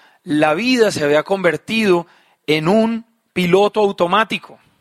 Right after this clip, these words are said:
Y tenía una inconformidad en mi resultado económico y en mi resultado de vida, mi proyecto de vida en ese momento. En algún momento fue pasión.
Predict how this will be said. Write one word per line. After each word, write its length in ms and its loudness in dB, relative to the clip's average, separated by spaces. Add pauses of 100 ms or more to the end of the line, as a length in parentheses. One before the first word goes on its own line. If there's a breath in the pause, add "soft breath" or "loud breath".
(1700)
Y 480 -2 (800)
tenía 460 -2
una 240 0
inconformidad 960 -2 (520)
en 200 -4
mi 140 0
resultado 520 2
económico 680 -2
y 140 0
en 120 -2
mi 120 -6
resultado 560 0
de 100 2
vida, 240 2
mi 180 -4
proyecto 560 0
de 140 2
vida 380 0
en 160 -6
ese 240 -4
momento. 520 -4
En 140 -4
algún 380 0
momento 640 0
fue 220 2
pasión. 580 -4